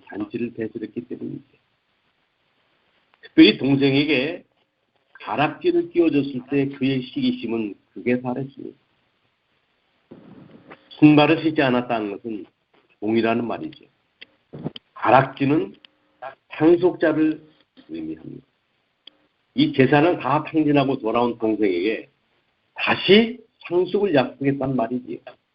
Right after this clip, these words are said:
아, 동생이 아니면 아버지의 남은 모든 재산이 자기 것이 될 것인데.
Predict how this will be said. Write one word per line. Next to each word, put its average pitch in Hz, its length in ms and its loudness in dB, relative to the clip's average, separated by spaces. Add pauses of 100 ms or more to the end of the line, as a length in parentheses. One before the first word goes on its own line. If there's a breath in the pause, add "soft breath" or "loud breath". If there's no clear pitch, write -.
(1700)
아, - 160 4
동생이 175 420 6
아니면 156 480 2
아버지의 143 540 -2 (100)
남은 127 320 -2
모든 127 380 0
재산이 123 520 -4 (220)
자기 135 240 -6
것이 165 200 -2
될 143 260 -8
것인데. 135 360 -10